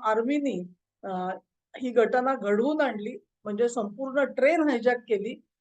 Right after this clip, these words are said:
त्यांचं असं म्हणणं आहे की अजूनही आमच्या ताब्यामध्ये पाकिस्तानचे सैनिक आहेत.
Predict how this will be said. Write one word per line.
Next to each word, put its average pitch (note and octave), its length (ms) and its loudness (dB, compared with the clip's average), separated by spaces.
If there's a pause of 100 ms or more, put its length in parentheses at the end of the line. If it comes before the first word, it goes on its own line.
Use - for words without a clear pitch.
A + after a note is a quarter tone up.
(180)
त्यांचं B3 400 6
असं D#4+ 180 4
म्हणणं C4+ 340 4
आहे C#4 180 4
की C#4+ 180 -4
अजूनही C#4 560 0
आमच्या A#3 460 -2
ताब्यामध्ये A#3+ 600 0
पाकिस्तानचे A#3+ 760 -4
सैनिक A#3+ 420 -2
आहेत. G#3+ 220 4